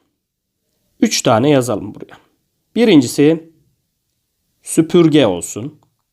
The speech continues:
İkincisi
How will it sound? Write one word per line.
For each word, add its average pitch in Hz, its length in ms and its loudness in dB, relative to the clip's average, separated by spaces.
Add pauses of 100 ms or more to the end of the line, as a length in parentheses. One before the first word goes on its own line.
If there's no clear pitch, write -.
(3500)
İkincisi 165 680 2